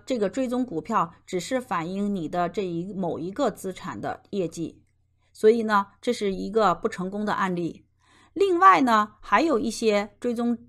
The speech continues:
股票失败的案例，那么它最终的结果呢，是导致，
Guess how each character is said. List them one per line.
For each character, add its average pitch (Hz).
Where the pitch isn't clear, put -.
股 170
票 190
失 -
败 247
的 -
案 180
例， 175
那 247
么 233
它 226
最 254
终 254
的 233
结 180
果 202
呢， 180
是 -
导 170
致， 170